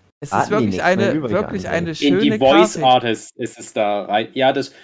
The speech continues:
Speaker 3: also das ganz kurz, äh, ich, ich wollte das auch angucken, das Arcane, wollte ich nur mal ganz kurz, äh, reinschieben.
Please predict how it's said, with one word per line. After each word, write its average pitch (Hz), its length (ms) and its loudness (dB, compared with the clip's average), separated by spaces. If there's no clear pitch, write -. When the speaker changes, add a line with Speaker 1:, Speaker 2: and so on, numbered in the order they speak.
Speaker 3:
also 113 180 -4
das 139 240 -2
ganz 143 260 0
kurz, 156 360 -4
äh, 131 300 -2
ich, 117 180 -12
ich - 160 -8
wollte 160 180 2
das - 160 -4
auch 143 300 2
angucken, 202 840 -6
das 180 180 -6
Arcane, 180 440 -2
wollte 151 140 -2
ich - 60 -18
nur 160 120 -4
mal 151 120 -4
ganz 147 280 -4
kurz, - 300 -10
äh, 139 180 -2
reinschieben. 170 840 -2